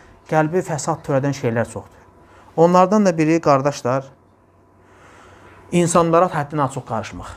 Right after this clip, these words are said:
Xüsusilə əgər o insanlar salih insanlar deyilsə.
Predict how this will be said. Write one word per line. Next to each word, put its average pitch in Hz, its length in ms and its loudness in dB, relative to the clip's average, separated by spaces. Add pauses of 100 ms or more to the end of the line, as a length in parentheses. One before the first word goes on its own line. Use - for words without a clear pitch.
(1200)
Xüsusilə 165 400 0
əgər 151 240 0
o 139 80 0
insanlar 139 400 -2
salih 123 320 -2
insanlar 104 400 -8
deyilsə. 87 320 -16